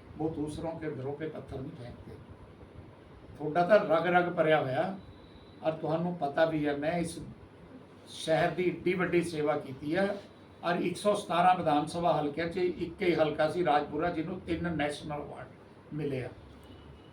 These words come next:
ਔਰ ਇਹਨਾਂ ਨੇ ਕੱਖ ਨਹੀਂ ਕੀਤਾ। ਇਹ ਉਹੀ ਸ਼ਹਿਰ ਆ, ਜਿਸ ਸ਼ਹਿਰ ਨੂੰ ਸਭ ਤੋਂ ਸੋਹਣਾ ਤੇ ਸਾਫ਼ ਸ਼ਹਿਰ ਡਿਕਲੇਅਰ ਕਰਕੇ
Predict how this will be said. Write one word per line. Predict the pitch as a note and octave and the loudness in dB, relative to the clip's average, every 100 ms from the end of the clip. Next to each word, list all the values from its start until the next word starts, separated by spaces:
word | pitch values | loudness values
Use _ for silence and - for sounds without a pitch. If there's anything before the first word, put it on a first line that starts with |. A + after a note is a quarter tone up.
| - | 2
ਔਰ | F3+ | 4
ਇਹਨਾਂ | G#3+ G#3 A3+ | 6 8 8
ਨੇ | A3 | 8
ਕੱਖ | G#3+ G#3+ G#3+ G#3+ | 8 8 8 6
ਨਹੀਂ | G#3 G3 | 2 0
ਕੀਤਾ। | C#3 - B2 - - - - | -6 -6 -8 -10 -20 -20 2
ਇਹ | F#3+ | 8
ਉਹੀ | G3 G3 A3+ A3+ | 10 10 8 4
ਸ਼ਹਿਰ | F#3 D#3+ F3 | 4 4 6
ਆ, | D3 G#3 A3 - - - - - | 8 8 6 -2 -14 -16 -16 -4
ਜਿਸ | F#3+ G#3+ G#3+ | 0 0 0
ਸ਼ਹਿਰ | - D#3+ E3 F3 E3+ | 0 4 6 6 4
ਨੂੰ | F#3+ G#3 G#3+ | 4 4 4
ਸਭ | - E3+ F3+ | 2 -2 -2
ਤੋਂ | - G#3+ | 4 4
ਸੋਹਣਾ | G3+ D3+ E3 G3+ G#3 | 4 2 2 4 2
ਤੇ | G3 | 2
ਸਾਫ਼ | F#3 - F3+ F3+ - | -2 0 4 2 2
ਸ਼ਹਿਰ | D3+ D3+ F3 | 0 2 2
ਡਿਕਲੇਅਰ | C#3+ - D#3+ G#3 G#3+ | 0 -4 2 6 6
ਕਰਕੇ | F3 D#3+ D#3+ D3 | 6 2 2 -2